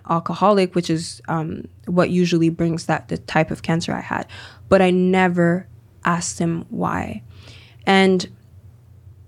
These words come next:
one of the lessons, and I wanna ask you, what's your biggest lessons you've learned with God?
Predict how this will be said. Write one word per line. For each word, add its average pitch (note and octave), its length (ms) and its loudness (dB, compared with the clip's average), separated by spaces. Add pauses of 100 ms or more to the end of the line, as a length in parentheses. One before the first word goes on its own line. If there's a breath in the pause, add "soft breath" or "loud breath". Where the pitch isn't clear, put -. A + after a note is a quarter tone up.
(320)
one G#3+ 380 4
of A#3 120 2
the G#3 100 6
lessons, F3 680 0
and F3+ 140 0
I F3 60 2
wanna G3 200 2
ask F3+ 280 0
you, F3+ 80 2
what's E3+ 220 0
your E3+ 80 2
biggest F3 400 0
lessons E3+ 440 -2
you've F3 140 -2
learned E3 240 -2
with - 140 -8
God? - 400 -6